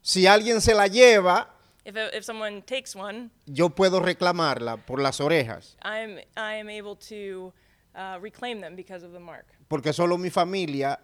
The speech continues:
Speaker 1: puede hacer esa marca en las orejas de la, de las ovejas.
Speaker 2: Because it's just our family that makes this mark on the sheep.
Speaker 1: Eso es importante.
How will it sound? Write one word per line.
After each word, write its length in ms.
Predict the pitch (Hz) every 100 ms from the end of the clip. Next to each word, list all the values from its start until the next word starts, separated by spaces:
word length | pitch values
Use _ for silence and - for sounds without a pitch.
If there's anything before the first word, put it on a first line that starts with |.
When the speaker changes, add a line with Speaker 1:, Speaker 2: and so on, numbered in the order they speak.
| _
Speaker 1:
puede 280 | - 160 165
hacer 280 | 151 156 156
esa 220 | 160 175
marca 560 | 170 151 120 - 123 - _ -
en 100 | 123
las 200 | 127 127
orejas 320 | 135 139 139
de 100 | 135
la, 120 | 131
de 220 | 131 127 123
las 340 | 120 120 -
ovejas. 540 | - 120 120 98 - -
Speaker 2:
Because 260 | 202 214 208
it's 120 | 202
just 200 | 214 202
our 120 | 208
family 400 | 190 214 202 190
that 120 | 170 -
makes 260 | 160 -
this 220 | 190 180
mark 380 | 202 175 156 _ _ _ _ _ _
on 160 | 190 180
the 80 | 185
sheep. 360 | 185 - - - - - - -
Speaker 1:
Eso 240 | 190 -
es 160 | 233 233
importante. 840 | 233 226 196 247 208 131 - 104